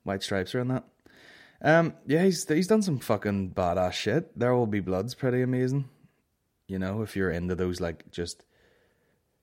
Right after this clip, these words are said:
long, epic, fucking cinematic type movies, you know, where they're like,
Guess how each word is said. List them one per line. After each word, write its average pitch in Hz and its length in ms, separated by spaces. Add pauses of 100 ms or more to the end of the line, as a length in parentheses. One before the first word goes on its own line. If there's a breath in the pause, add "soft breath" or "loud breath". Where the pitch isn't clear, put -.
(160)
long, 92 600 (140)
epic, 95 600
fucking 92 460
cinematic 95 640
type 101 280
movies, 110 600
you 104 100
know, 104 300
where 101 140
they're 92 120
like, 85 200